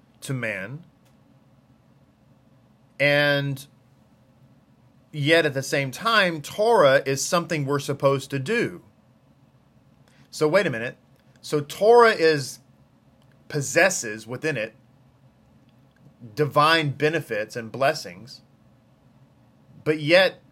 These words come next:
we have to do it in order to activate those blessings. So let's just wrap our head around this for a moment. Torah is a divine gift that we really didn't merit.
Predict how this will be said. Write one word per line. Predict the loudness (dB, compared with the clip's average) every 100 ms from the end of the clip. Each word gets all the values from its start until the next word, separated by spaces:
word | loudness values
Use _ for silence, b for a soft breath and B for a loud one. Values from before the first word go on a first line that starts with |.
| -10
we | -2 -2
have | 2 2 2 -2
to | -10
do | -8 -4 -2 -2
it | -2 -4 -10 _ _ _ _ _ _ _
in | -6 -4
order | 0 0 0
to | -2 -2 -2 -4 -12 0
activate | 2 4 0 -6 -2 -2 -4 -10 _ _
those | -4 -4 -2
blessings. | 0 0 0 -6 -16 -20 -20 _ _ _ _ _ _ _ _ _ _ _ _ _ _ _ _ _ _ _ _
So | -2 0 0 -6 _ _ _ _ _ _ _ _ _ _
let's | -6 -6
just | -6 0
wrap | 2 2
our | 2
head | 2
around | 0
this | -2
for | -6
a | -10
moment. | -10 -14 _ _ _ -16
Torah | -6 6 10 10
is | 10 6 2
a | 2
divine | 2 2 2 2 2 -2
gift | -2 2 2 2
that | 0 0
we | 0
really | 2 4 4
didn't | 2 -2 -4 -4
merit. | -2 -2 -4 -10